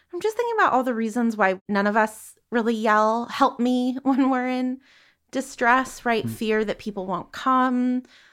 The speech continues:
Speaker 1: fear that they won't come in the right way, or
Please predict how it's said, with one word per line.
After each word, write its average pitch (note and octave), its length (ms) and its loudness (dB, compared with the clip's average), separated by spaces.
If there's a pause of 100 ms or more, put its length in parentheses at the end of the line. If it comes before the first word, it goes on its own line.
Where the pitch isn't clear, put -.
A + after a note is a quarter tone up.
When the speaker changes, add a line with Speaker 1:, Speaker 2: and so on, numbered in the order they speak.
(480)
Speaker 1:
fear G3+ 460 2
that F#3+ 160 -6
they G3 100 0
won't F#3 240 -2
come F#3 220 -6
in F3 100 -4
the F3 80 -6
right - 200 -10
way, G#3 580 0 (200)
or E3+ 320 -4